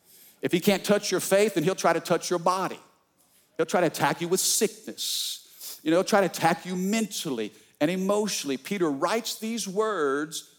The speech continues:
to believers who have a bullseye on their back. And this is what he says, First Peter five, verse five. "Likewise, you who are younger," remember this is Peter in his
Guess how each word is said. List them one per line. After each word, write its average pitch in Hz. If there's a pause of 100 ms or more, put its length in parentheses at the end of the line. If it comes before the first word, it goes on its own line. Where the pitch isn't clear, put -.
to -
believers 135 (280)
who 143
have 143
a 131
bullseye 131 (380)
on 127
their 127
back. 110
And 113
this 135
is 131
what 135
he 131
says, 110
First -
Peter 113
five, 101
verse 107
five. - (400)
"Likewise, 127 (460)
you 156
who 170
are 156
younger," 156 (220)
remember 117
this 117
is 127
Peter 120
in 107
his 104